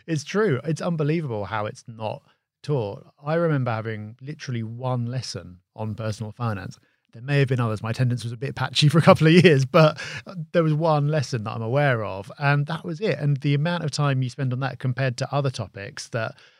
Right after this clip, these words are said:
seem to have far less relevance to life for most people. If you're gonna put everyone through the same system, you'd have thought you would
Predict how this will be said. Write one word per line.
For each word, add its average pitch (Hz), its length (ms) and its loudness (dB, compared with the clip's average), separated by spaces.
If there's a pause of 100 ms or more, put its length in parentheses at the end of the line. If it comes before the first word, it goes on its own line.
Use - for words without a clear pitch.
(160)
seem 160 300 -2
to 131 80 0
have 120 120 -2
far 135 340 2
less - 320 -2 (220)
relevance 131 600 -2
to 131 80 -8
life 120 220 -4
for 117 120 -12
most 117 420 -8
people. 120 460 -6 (240)
If 135 120 -18
you're 147 100 -4
gonna 190 160 0
put - 200 -4
everyone 135 380 0
through 120 160 -4
the 107 100 -6
same 101 200 -12
system, - 560 -10 (180)
you'd 120 160 -8
have 123 160 -4
thought 120 440 0
you 120 200 -8
would 113 240 -14